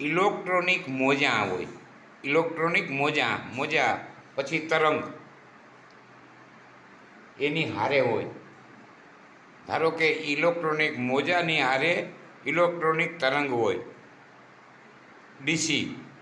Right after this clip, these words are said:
અથવા એ સી, આ બંને એની હારે હોય છે. એટલે ઈ માર્ગ છે, એના દ્વારા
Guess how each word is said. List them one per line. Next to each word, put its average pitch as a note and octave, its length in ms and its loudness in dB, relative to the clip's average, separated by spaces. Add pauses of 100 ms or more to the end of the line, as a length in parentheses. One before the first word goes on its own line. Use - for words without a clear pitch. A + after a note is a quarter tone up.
(540)
અથવા D#3 360 2
એ D#3+ 160 4 (100)
સી, G2+ 160 -4 (1400)
આ B2 120 -8
બંને D3+ 280 0 (1040)
એની D3 320 -2
હારે D3 240 4 (480)
હોય D#3 340 4
છે. G#2 120 0 (1160)
એટલે D#3 200 -2 (260)
ઈ E3+ 160 -6
માર્ગ D#3 340 0 (120)
છે, G#2 100 -6 (1120)
એના C#3+ 260 0
દ્વારા D3 340 2